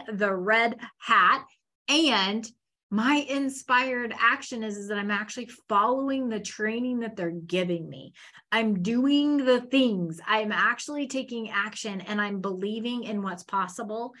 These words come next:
And I also know that there are going to be things that are tough along the way, but I know that I'm bigger. I know that I'm stronger, and I know that I'll be stronger because of it. And that is a muscle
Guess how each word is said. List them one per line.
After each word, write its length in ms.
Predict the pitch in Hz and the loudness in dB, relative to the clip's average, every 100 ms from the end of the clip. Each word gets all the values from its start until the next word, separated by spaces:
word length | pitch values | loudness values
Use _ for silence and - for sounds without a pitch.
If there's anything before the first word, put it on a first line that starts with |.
| - - _ - | -20 -20 _ -4
And 100 | 214 | 0
I 140 | 208 | 0
also 500 | 202 214 247 - 262 | 0 -2 -4 -2 -2
know 720 | 240 175 175 190 208 240 262 - | 0 -2 -2 -4 -4 -4 -6 -10
that 120 | 214 | -12
there 180 | 214 196 | -6 -6
are 40 | |
going 240 | 190 196 202 | -4 -6 -6
to 100 | 196 | -8
be 200 | 190 175 202 | -10 -6 -6
things 520 | 196 226 262 277 277 - | -4 -4 -6 -8 -10 -18
that 340 | 208 190 196 - | -10 -6 -6 -6
are 240 | 185 180 175 | -6 -8 -6
tough 340 | - 226 220 - | -4 -4 -4 -10
along 380 | 185 180 180 | -6 -4 -4
the 260 | 175 175 185 _ - | -4 -4 -6 _ -8
way, 280 | 214 262 - _ _ _ 202 | -6 -8 -12 _ _ _ -8
but 180 | 196 - - | -8 -2 4
I 380 | 202 208 233 233 | 6 6 2 -2
know 360 | 202 185 220 | -2 -2 -4
that 180 | 220 190 | -6 -6
I'm 220 | 196 190 | -4 -4
bigger. 400 | 175 175 165 175 _ _ _ _ _ _ _ | -4 -6 -8 -14 _ _ _ _ _ _ _
I 300 | 196 214 240 | 4 4 2
know 200 | 233 214 | 0 0
that 120 | 214 202 | 0 -2
I'm 160 | 196 | -4
stronger, 640 | 185 - 180 175 160 139 - | -6 -6 -4 -4 -4 -8 -4
and 140 | 208 | -2
I 80 | 202 | -2
know 280 | 190 190 208 | -2 -2 -2
that 140 | 220 | -2
I'll 120 | 208 | -2
be 100 | 185 | -2
stronger 800 | 180 - - 190 190 185 180 170 - | -6 -12 -12 -6 -6 -4 -4 -4 -6
because 600 | 175 165 - - 180 175 - - | -8 -8 -10 -10 -10 -10 -16 -4
of 180 | 175 - | -4 -4
it. 140 | 107 - _ _ _ | -10 -14 _ _ _
And 160 | 208 208 | -4 0
that 200 | 208 240 | 2 2
is 120 | 277 | 0
a 80 | 247 | -2
muscle 920 | 202 196 208 214 - 202 165 208 254 | 0 2 4 2 0 -2 0 -2 -8